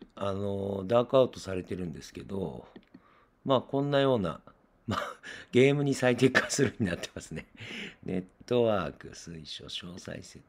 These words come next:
定。ああ、なるほどね。サウンドとカメラ、デフォルト。まあ、こんなようなことが設定できます。オプション。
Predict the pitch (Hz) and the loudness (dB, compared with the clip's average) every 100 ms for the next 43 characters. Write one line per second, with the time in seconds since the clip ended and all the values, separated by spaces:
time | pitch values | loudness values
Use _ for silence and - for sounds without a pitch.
0 | _ _ - - - - _ _ 90 80 | _ _ -20 -20 -20 -20 _ _ -12 -12
1 | 69 - - 85 76 80 82 101 113 _ | -14 -20 -14 -12 -12 -12 -10 -10 -10 _
2 | _ - - - _ - 95 98 95 90 | _ -20 -20 -20 _ -8 -4 -2 -2 -6
3 | 90 87 82 78 - - - - 78 - | -8 -10 -10 -14 -16 -20 -20 -16 -16 -12
4 | 82 71 - - - - - _ - _ | -12 -12 -16 -18 -18 -20 -20 _ -20 _
5 | - _ _ - 139 - - 139 139 131 | -20 _ _ 0 2 2 0 2 4 4
6 | 101 78 82 80 65 - _ - - 85 | 4 -2 -6 -6 -8 -10 _ -20 -12 -10
7 | 73 _ 76 65 - 69 - 62 71 - | -10 _ -12 -12 -14 -18 -16 -14 -14 -14
8 | - - 90 - - 107 85 | -18 -14 -12 -2 0 2 -2